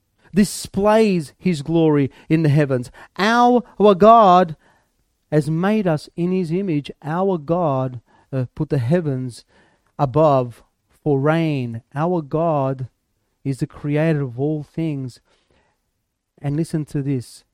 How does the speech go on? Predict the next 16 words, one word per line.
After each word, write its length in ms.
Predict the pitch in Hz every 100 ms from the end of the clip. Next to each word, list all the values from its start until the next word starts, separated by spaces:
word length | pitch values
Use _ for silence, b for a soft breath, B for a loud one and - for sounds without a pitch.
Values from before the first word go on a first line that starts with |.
| _ _
He 200 | 185 -
owns 480 | 147 180 170 120 - 123
all 240 | 113 110
things. 640 | - 113 110 110 - - _ _ _ _ _ -
"The 100 | 127
heavens 440 | 135 165 175 170
are 40 | 165
yours," 580 | 156 170 170 170 - -
Psalm 400 | - 165 170 180
eighty-nine 480 | 165 160 160 160 165
eleven. 420 | 170 156 147 160 _ _ _ _ B 180
"The 260 | 151 175
earth 400 | 160 170 175 185
is 160 | 170 147
also 360 | 160 175 185 175
yours, 640 | 170 156 156 156 160